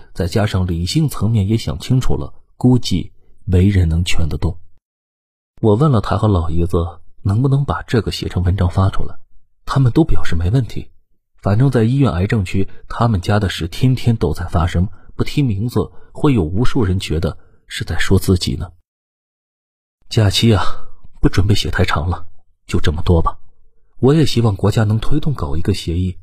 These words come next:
病人自己签了，就不需要其他人再去纠结了。当然了，这是一个自愿的选择。好了，文章到这里就结束了，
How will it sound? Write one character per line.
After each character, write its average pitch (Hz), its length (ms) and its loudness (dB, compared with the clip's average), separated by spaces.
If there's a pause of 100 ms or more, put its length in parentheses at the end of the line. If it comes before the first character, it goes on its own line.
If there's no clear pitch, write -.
(220)
病 117 120 2
人 95 140 0
自 92 140 -2
己 - 120 -10
签 90 220 -2
了， 85 140 -6 (320)
就 - 120 0
不 - 140 4
需 - 200 4
要 156 100 2
其 - 160 -6
他 123 120 0
人 110 160 2
再 123 160 0
去 - 140 -6
纠 127 300 2
结 - 180 -6
了。 - 220 -10 (580)
当 92 140 0
然 82 120 0
了， 80 200 -6 (420)
这 101 140 0
是 80 160 -2
一 64 140 -6
个 - 300 0 (600)
自 95 300 0
愿 117 360 2
的 - 320 -12 (400)
选 - 380 -4
择。 - 340 -4 (1700)
好 - 180 -2
了， 113 120 4
文 117 140 2
章 135 140 2
到 135 80 0
这 135 160 0
里 92 140 -2
就 85 260 -2
结 87 160 -4
束 95 160 -2
了， 71 180 -8